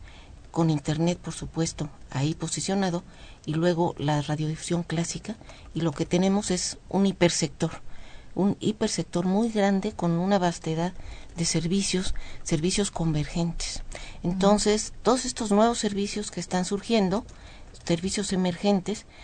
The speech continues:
Speaker 1: tienen un alto valor económico. Y en el modelo económico, valga la redundancia,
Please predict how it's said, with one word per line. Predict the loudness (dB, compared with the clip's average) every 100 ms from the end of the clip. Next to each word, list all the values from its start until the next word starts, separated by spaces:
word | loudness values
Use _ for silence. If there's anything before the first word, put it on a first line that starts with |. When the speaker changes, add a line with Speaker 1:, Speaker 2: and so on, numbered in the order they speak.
| -14 2
Speaker 1:
tienen | 4 6 6
un | 4
alto | 4 4
valor | 6 4 2
económico. | 0 0 0 -2 -4 -10 -16 -18 -20 -20 -18 -18 -20 -4
Y | 4 4 4 2
en | 4 6
el | 6
modelo | 6 6 6 6 6 2
económico, | 4 6 6 6 2 -2 0
valga | 2 2 0
la | 0
redundancia, | 0 0 0 0 0 -6